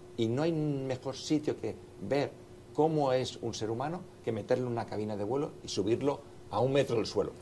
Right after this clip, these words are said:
Cuando lo has levantado un metro, ahí se ab-, se abre como si fuese el, el escenario, se corre las, el telón y ves cómo es esa persona y, y de-, y le haces un perfil perfecto. Si no sabes hacer ese perfil,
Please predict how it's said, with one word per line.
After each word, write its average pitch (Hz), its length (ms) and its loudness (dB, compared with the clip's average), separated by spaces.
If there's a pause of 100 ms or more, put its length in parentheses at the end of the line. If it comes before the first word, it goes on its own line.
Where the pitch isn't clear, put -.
(120)
Cuando 120 240 0
lo 170 80 4
has 190 80 2
levantado 147 320 2
un 156 80 2
metro, 190 320 -2 (260)
ahí 170 360 8 (420)
se - 180 -2
ab-, 131 220 2
se - 200 0
abre 151 300 4
como 120 200 0
si 104 100 -6
fuese 120 240 0
el, 117 180 4
el 107 140 2
escenario, 151 640 2 (440)
se - 220 -2
corre 131 260 4
las, 107 300 0 (400)
el 113 160 4
telón 233 400 4 (320)
y 131 140 6
ves 170 340 6 (340)
cómo 147 300 4
es - 80 -2
esa 123 200 -4
persona 131 440 -2 (460)
y, 104 180 4
y 104 160 2
de-, 98 220 -2
y 110 80 0
le 117 60 4
haces 123 160 0
un 131 120 6
perfil 143 640 6 (300)
perfecto. - 460 -14 (800)
Si 135 200 4
no 151 140 6
sabes 196 280 4
hacer 175 220 4
ese 151 180 2
perfil, 160 400 0